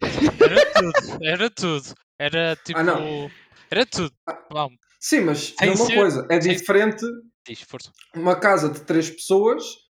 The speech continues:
Speaker 2: a gastar roupa e uma casa de, e tu tens que, eh, só pegar na tua roupa, né?
Speaker 1: Sim, claro, sim, sim, e é verdade. Hum, o que nós às vezes fazíamos era quando era toalhas, hum, tipo, combinava-se às vezes dois, três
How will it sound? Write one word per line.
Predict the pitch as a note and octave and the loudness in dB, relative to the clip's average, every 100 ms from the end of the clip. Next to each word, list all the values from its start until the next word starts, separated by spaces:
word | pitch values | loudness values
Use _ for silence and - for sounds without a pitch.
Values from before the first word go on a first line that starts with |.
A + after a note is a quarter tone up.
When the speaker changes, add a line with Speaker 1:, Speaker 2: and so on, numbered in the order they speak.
| _ _ _ _ | _ _ _ _
Speaker 2:
a | E3+ | 2
gastar | E3 E3+ F#3+ | 2 0 0
roupa | F3+ F#3+ G3+ A3 | 2 2 2 0
e | |
uma | A3 A3+ | 2 0
casa | A3 A3+ G#3 A#3 | 2 2 2 -4
de, | G#3 A#3 A#3 - - | -4 -6 -8 -12 -10
e | G#3 | -4
tu | |
tens | A3+ A3+ | -2 -2
que, | - | -2
eh, | D#3+ G#3+ G#3+ | 0 0 0
só | - A3+ | -2 0
pegar | A3+ | 0
na | A#3+ | 0
tua | A#3 B3+ | 0 -2
roupa, | A3 G3+ G3 C#3 - _ _ _ - D3+ | 0 -2 -4 -12 -16 _ _ _ -20 -4
né? | C#3+ C3 - _ - - _ _ _ | -4 -4 -14 _ -20 -20 _ _ _
Speaker 1:
Sim, | - B3 | -4 -4
claro, | F3+ G#3 E3+ | 0 0 -2
sim, | - G#3+ | -6 -6
sim, | - F#3 A3 D#3 _ | -6 -10 -12 -14 _
e | A#2 | -16
é | A#2 | -16
verdade. | F#3 F#3+ F#3+ F#3 B2+ A#2+ - | -16 -8 -8 -8 -10 -12 -10
Hum, | D#3+ D#3 D3+ D#3 D#3 _ _ _ | -8 -6 -6 -10 _ _ _ _
o | D#3 | -20
que | - - - F#3 F#3 F3+ F3+ | -18 -16 -8 -6 -6 -8 -8
nós | F#3 F#3+ F#3 | 0 0 0
às | F3+ F3 | -2 -6
vezes | F3+ F3+ - | -8 -8 -6
fazíamos | F#3 E3+ G3 F#3 F#3 | -6 -8 -10 -10 -4
era | F3+ | -4
quando | E3 F3 | -4 -6
era | F3 E3+ | -4 -6
toalhas, | - E3+ F3+ G3+ G#3+ - - D#3 | -6 -2 -2 -2 -6 -6 -16 -12
hum, | D#3 D#3 D#3 D3 C3+ _ _ | -8 -8 -10 -14 -20 _ _
tipo, | - C#3+ | -16 -14
combinava-se | - C#3+ C#3+ D3+ C#3+ D3+ - D3+ | -12 -16 -6 -4 -4 -8 -8 -8
às | C3 | -8
vezes | C#3 B2+ B2 | -10 -10 -10
dois, | C#3 D3 - | -8 -8 -10
três | - D3 D#3+ E3+ - | -10 -8 -8 -10 -14